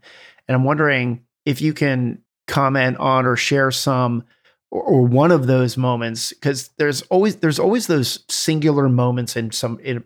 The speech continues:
in a person's career when they fully realize the gravity of their command or their influence or their responsibility. I'm just wondering if you can share an experience from your time in Afghanistan where you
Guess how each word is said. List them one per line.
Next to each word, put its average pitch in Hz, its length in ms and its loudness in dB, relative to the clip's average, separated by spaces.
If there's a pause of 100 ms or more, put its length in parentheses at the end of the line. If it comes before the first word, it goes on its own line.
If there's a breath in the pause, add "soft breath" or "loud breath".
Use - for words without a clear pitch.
in 131 100 -4
a 117 60 -6
person's 113 420 -8
career 110 560 -4 (440 loud breath)
when 139 120 2
they 127 320 -2 (180)
fully 165 640 0
realize 123 680 0
the 120 100 -6
gravity 117 680 -2
of 110 140 -6
their 110 160 -10
command 110 880 -8
or 110 160 -6
their 101 180 -10
influence 123 560 -2
or 113 60 -4
their 107 180 -6
responsibility. 113 1200 -6 (140)
I'm 131 160 -2
just 131 180 -4
wondering 123 360 -2
if 113 120 -10
you 127 120 -4
can 120 140 -10
share 120 360 -2
an 113 80 -6
experience 113 680 -6
from 113 280 -6
your 110 100 -8
time 117 280 -6
in 113 40 -6
Afghanistan 113 720 -6
where 117 100 -12
you 127 520 0